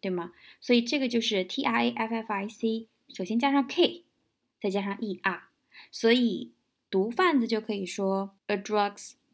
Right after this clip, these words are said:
trafficker，a drugs trafficker。所以T R A F F I C加上 K，然后加了I N G，变成了一个名词形式，动词加I N G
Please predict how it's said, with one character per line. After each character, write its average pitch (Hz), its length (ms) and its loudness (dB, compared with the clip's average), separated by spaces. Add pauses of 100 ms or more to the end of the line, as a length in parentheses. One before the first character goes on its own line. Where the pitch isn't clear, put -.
trafficker，a - 1500 -8
drugs 196 640 -4 (180)
trafficker。 - 640 -4 (1400)
所 254 220 2
以 349 400 2 (500)
T - 200 4
R 311 160 6
A 311 260 0
F 277 260 2
F 254 280 0
I 202 180 -4
C 277 420 -2 (140)
加 320 160 2
上 339 180 2
K， - 440 -2 (720)
然 233 120 6
后 285 100 2
加 320 200 6
了 320 80 4
I 233 200 -2
N 269 180 2
G， 285 360 -4 (520)
变 285 180 2
成 233 160 0
了 233 80 2
一 233 60 2
个 247 80 4
名 226 320 4
词 233 180 0
形 175 240 -6
式， - 300 -4 (180)
动 311 220 2
词 196 200 -4
加 226 200 0
I 226 80 0
N 247 160 4
G - 360 -6